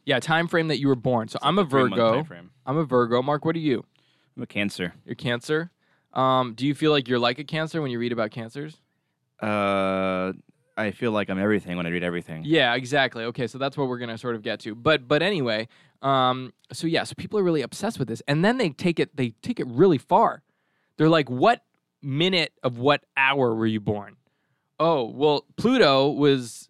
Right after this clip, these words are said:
Speaker 1: in this position, so that means that you are," I don't know. I don't know. I, I got nothing. Well, I have something, but I don't wanna say it 'cause I don't wanna get in trouble.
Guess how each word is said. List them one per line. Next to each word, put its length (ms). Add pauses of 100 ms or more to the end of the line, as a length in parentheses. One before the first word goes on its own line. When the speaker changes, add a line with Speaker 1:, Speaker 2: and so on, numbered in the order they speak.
(260)
Speaker 1:
in 120
this 160
position, 680
so 120
that 200
means 400
that 360 (120)
you 580 (840)
are," 680 (840)
I 140
don't 120
know. 160 (280)
I 80
don't 100
know. 200
I, 80
I 160
got 180
nothing. 320 (140)
Well, 120
I 60
have 180
something, 320
but 140
I 60
don't 100
wanna 140
say 140
it 180
'cause 160
I 60
don't 100
wanna 160
get 100
in 80
trouble. 300